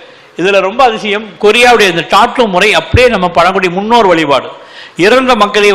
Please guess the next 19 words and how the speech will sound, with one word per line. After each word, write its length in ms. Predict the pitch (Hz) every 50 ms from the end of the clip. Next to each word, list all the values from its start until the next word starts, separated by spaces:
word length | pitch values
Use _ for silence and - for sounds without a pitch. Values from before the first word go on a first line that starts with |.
| 190
வந்து 160 | 190 196 254 269
அவங்க 180 | 254 214 196 165 185
கடவுளா 300 | 180 196 208 202 196 185 185 180
பாக்குறாங்க. 340 | 160 156 156 139 123 110 110 - - - - _ _ - - _ _ 156
அடுத்து, 240 | 170 196 - 196 208 302 - - - - - - _ _ _ _ _ _ _ _ _ - - - - -
கொரியாவுடைய 460 | 196 220 254 269 262 254 226 220 196 185
வீடுகள் 400 | 214 240 240 247 220 226 220 196
முறைகள் 280 | 190 190 202 208 233 226 185
அப்படியே 280 | 170 - 240 233 240 240 196
தமிழ் 220 | 196 202 214 208
முறையில 320 | 196 196 190 180 175 175 160 151
இருக்கு. 200 | 151 139 170 214 254 - - - - 165
அடுத்து, 260 | 170 180 175 190 190 285 - - - - - - - _ _ _ _ _ _ _ - - _ _ - 202
கொரியாவுடைய 460 | 214 240 277 277 269 254 233 226 202 185
கிராமங்கள், 500 | 180 190 220 240 247 233 208 190 165 147 151 185 226
ஊர்கள் 300 | 262 285 277 226 254 226 202
வந்து 160 | 196 202 226 262 208
அப்படியே 320 | 180 - - 269 277 277 247
இன்னைக்கு 260 | 226 233 269 269 254